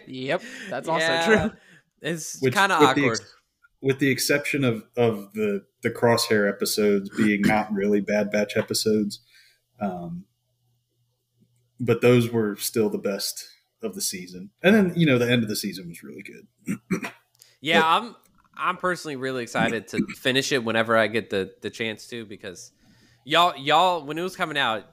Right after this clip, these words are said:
Speaker 2: y'all kept texting me like, "Nah, you gotta push through. Like, it's worth it." The beginning was, is tough. I'm not gonna lie. It's
Speaker 1: Yeah.
Speaker 2: tough to get through, but yeah,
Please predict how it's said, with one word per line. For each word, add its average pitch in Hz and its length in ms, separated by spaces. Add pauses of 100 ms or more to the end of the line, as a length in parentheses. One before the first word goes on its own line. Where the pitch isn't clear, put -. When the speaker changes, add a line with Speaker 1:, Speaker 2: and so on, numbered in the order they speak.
(120)
Speaker 2:
y'all 123 200
kept 143 200
texting 131 220
me 113 140
like, 101 180
"Nah, 101 200
you 104 180
gotta 113 180
push 110 220
through. 98 340
Like, 113 200
it's 127 180
worth 160 340
it." 98 200 (560)
The 160 100
beginning 226 420
was, 262 200
is 208 220
tough. 170 360
I'm 147 140
not 170 200
gonna 160 160
lie. 120 280
It's 123 540
Speaker 1:
Yeah. 190 140
Speaker 2:
tough 147 200
to 151 100
get 127 240
through, 95 240
but 98 280
yeah, 95 220